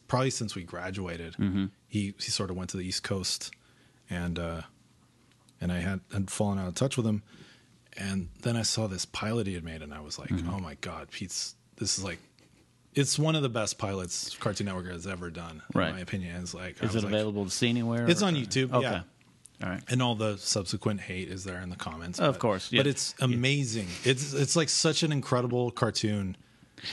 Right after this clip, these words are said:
Speaker 1: Like, you don't, it's like, when I saw it, I was like, "Holy shit,
Speaker 2: Was,
Speaker 1: he's getting,
Speaker 2: uh,
Speaker 1: he's getting a show."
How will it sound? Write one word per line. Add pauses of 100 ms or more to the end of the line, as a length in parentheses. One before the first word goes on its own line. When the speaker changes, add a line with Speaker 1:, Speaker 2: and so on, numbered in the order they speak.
Speaker 1:
Like,
you
don't,
it's
like, (360)
when
I
saw
it,
I
was
like,
"Holy
shit,
Speaker 2:
Was,
Speaker 1:
he's
getting, (120)
Speaker 2:
uh, (200)
Speaker 1:
he's
getting
a
show."